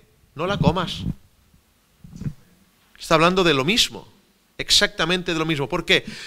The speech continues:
¿Sobre quién cae la responsabilidad? ¿La responsabilidad cae sobre el que no come para que coma?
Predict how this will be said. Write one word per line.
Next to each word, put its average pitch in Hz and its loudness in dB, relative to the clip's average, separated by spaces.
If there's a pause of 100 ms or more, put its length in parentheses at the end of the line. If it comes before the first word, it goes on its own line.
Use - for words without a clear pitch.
¿Sobre 185 2
quién 302 -2
cae 165 2
la 143 -2
responsabilidad? 139 -4 (540)
¿La 175 -2
responsabilidad 180 0
cae 262 6
sobre 170 6 (460)
el 185 4
que 170 4
no 190 4
come 170 6
para 156 4
que 151 -4
coma? 202 0